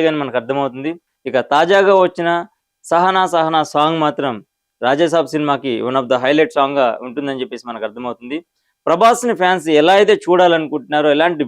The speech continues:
వింటేజ్ లుక్‌లో చూడాలనుకుంటున్నారో, అంతకంటే రెట్టింపు హ్యాండ్సమ్‌గా మారుతి చూపించాడని చెప్పేసి ఈ పాటలో అర్థమవుతుంది. ముఖ్యంగా ప్రభాస్ సంబంధించి మేక్ ఓవర్ and కాస్ట్యూమ్స్ సినిమాలో హైలైట్గా నిలిచాయి.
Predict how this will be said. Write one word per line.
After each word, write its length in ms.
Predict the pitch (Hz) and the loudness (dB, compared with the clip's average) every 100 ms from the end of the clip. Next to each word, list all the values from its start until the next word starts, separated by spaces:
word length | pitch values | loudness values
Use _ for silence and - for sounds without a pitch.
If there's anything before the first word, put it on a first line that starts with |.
| 143 | -2
వింటేజ్ 360 | 180 214 180 180 | 0 2 2 0
లుక్‌లో 220 | 156 175 165 | 0 -2 -2
చూడాలనుకుంటున్నారో, 840 | 143 147 147 143 131 117 131 123 104 _ - | 0 0 0 -4 -10 -6 -4 -4 -6 _ -12
అంతకంటే 460 | 147 160 208 220 202 175 | -4 2 2 4 4 2
రెట్టింపు 380 | 160 233 190 196 | 2 2 2 2
హ్యాండ్సమ్‌గా 480 | 160 160 175 160 139 104 - - | 2 0 -2 0 0 0 -4 -4
మారుతి 200 | 135 139 131 | -2 -2 -4
చూపించాడని 520 | 135 139 135 135 135 127 | -4 -6 -2 -2 -2 -4
చెప్పేసి 340 | 117 123 120 104 - | -4 -6 -6 -8 -12
ఈ 40 | - | -6
పాటలో 280 | 123 123 131 113 | -4 -2 0 -2
అర్థమవుతుంది. 540 | 107 131 123 123 147 180 _ _ _ - | -4 -6 -6 -6 -8 -8 _ _ _ -6
ముఖ్యంగా 320 | 156 220 220 180 | 0 0 0 0
ప్రభాస్ 340 | 180 208 214 - | 2 2 0 0
సంబంధించి 500 | 180 185 180 160 190 156 | 0 2 0 0 0 2
మేక్ 240 | 170 175 190 | 0 2 2
ఓవర్ 180 | 180 165 | 4 2
and 100 | 143 120 - | 0 -6 0
కాస్ట్యూమ్స్ 480 | 170 190 208 185 139 123 | 0 2 0 0 -2 -8
సినిమాలో 300 | 151 151 139 | -4 -2 0
హైలైట్గా 360 | 127 139 135 135 127 | 0 0 0 -2 -4
నిలిచాయి. 340 | 107 123 139 | -4 -4 -4